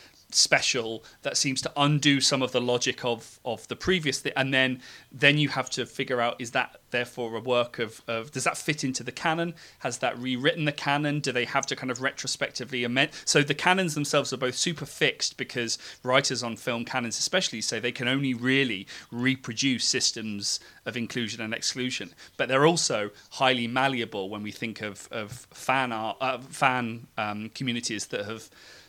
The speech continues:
poached or used, uh,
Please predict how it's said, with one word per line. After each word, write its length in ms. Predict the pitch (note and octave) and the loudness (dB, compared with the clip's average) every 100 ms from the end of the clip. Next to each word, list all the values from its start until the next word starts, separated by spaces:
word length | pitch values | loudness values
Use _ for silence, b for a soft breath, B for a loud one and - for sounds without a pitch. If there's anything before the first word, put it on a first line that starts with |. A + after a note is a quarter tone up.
| B - | B 6
poached 640 | G#3+ F3 - - - - | 8 8 4 0 0 -6
or 280 | C3 A#2+ A2+ | -4 -4 -2
used, 880 | A#2+ C3+ E3+ F3 D3+ C3+ B2 - - - | -2 2 4 2 0 -2 -6 -6 -10 -4
uh, 380 | A#2 A2 A2 | -2 0 0